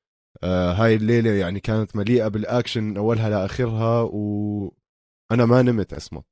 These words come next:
أول إشي طمني عنك وأعطيني تقييم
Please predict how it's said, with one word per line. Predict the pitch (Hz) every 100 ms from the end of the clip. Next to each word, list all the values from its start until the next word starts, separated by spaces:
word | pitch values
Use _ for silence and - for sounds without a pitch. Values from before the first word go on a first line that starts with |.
| _ _ -
أول | 113 113
إشي | 107 104
طمني | 101 107 117 107
عنك | 104 110 113 113 - -
وأعطيني | 90 90 87 87 - - - 90 - 120 120
تقييم | 107 - - 113 110 123 104